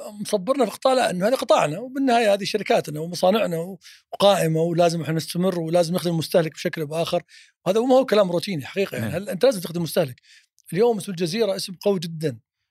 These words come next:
Speaker 1: يعني، آه، اسمه بس مجرد علامته التجارية،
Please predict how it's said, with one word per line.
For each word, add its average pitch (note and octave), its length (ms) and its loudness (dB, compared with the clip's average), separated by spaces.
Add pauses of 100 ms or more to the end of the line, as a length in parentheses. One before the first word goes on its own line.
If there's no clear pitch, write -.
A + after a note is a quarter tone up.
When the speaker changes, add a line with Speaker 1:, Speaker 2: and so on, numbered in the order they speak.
(160)
Speaker 1:
يعني، D#3+ 500 -6
آه، D#3 500 -8
اسمه G#3+ 240 -2
بس G3 200 -6
مجرد F3+ 320 -2
علامته G3 260 2
التجارية، F3 720 0